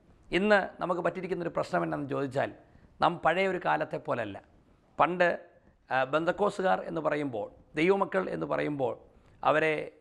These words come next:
പുച്ഛത്തോടെ കാണുന്നൊരു കാലഘട്ടം ഉണ്ടായിരുന്നു. പക്ഷേ ഇന്ന് നമുക്കൊരു ഐഡന്റിറ്റിയായി, നമുക്ക് ബന്ധങ്ങളായി, നമുക്ക് കാശായി, നമുക്ക് സ്വാധീനമായി, ഇതെല്ലാം വന്നു കഴിഞ്ഞപ്പോൾ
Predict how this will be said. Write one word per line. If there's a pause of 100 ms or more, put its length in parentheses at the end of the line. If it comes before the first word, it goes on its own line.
(120)
പുച്ഛത്തോടെ
കാണുന്നൊരു
കാലഘട്ടം
ഉണ്ടായിരുന്നു. (460)
പക്ഷേ
ഇന്ന്
നമുക്കൊരു
ഐഡന്റിറ്റിയായി, (440)
നമുക്ക്
ബന്ധങ്ങളായി, (440)
നമുക്ക്
കാശായി, (400)
നമുക്ക്
സ്വാധീനമായി, (460)
ഇതെല്ലാം
വന്നു
കഴിഞ്ഞപ്പോൾ